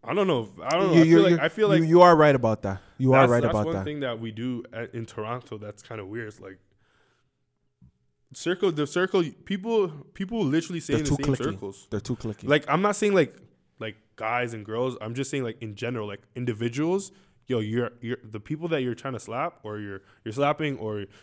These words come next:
Speaker 1: you have friendships with or, you know, you have situationships with or you're, the girl you're trying to talk to on tips, it's someone that is technically you've known for a while. You just
Speaker 2: Mm.
Speaker 1: don't, you never were that close with
Speaker 2: Close
Speaker 1: that
Speaker 2: with them.
Speaker 1: person or,
Speaker 2: It's very
Speaker 1: or you
Speaker 2: true.
Speaker 1: were, you were never really friends with them. You met them, but you kinda already knew who they were.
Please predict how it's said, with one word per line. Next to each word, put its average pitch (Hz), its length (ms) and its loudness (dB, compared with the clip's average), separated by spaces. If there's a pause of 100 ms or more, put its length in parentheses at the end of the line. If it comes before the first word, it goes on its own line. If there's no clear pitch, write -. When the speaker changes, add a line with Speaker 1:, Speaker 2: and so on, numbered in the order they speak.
(120)
Speaker 1:
you 123 80 -4
have 110 100 -4
friendships 151 440 -4
with 147 200 -6 (400)
or, 104 240 -12
you 104 120 -12
know, 101 360 -12
you 107 140 -12
have 104 80 -12
situationships 139 800 -8
with 139 220 -8
or 117 100 -8
you're, 110 260 -10 (160)
the 113 100 -10
girl 139 200 0
you're 120 100 -4
trying 131 200 -8
to 113 40 -10
talk 127 220 -8
to 131 100 -10
on 110 80 -10
tips, 151 300 -8 (240)
it's 277 160 -2
someone 339 360 -2
that 226 360 -2 (180)
is 175 160 -2
technically 208 480 -4
you've 180 240 -2
known 190 320 0
for 175 160 -4
a 147 80 0
while. 107 240 -2
You 120 120 -6
just 147 180 0
Speaker 2:
Mm. 117 40 -2
Speaker 1:
don't, 165 280 0 (320)
you 147 100 -2
never 165 240 2
were 143 180 2
that 123 260 -2
close 139 200 2
with - 120 -2
Speaker 2:
Close 117 80 0
Speaker 1:
that 117 40 0
Speaker 2:
with 117 80 2
them. 117 80 2
Speaker 1:
person 107 280 -6
or, 110 400 -8 (200)
Speaker 2:
It's 98 160 -12
very 110 160 -2
Speaker 1:
or 113 100 0
you 135 80 -2
Speaker 2:
true. 143 120 2
Speaker 1:
were, 156 280 2
you 143 120 -2
were 160 80 2
never 170 200 2
really 151 200 2
friends 143 300 -6
with 131 120 -8
them. 120 220 -4
You 131 80 0
met 139 260 -4
them, 147 300 -6
but 127 180 -8
you 139 160 -8
kinda 147 240 -6
already 131 200 -4
knew 131 100 0
who 135 120 -2
they 117 140 -4
were. 107 260 -10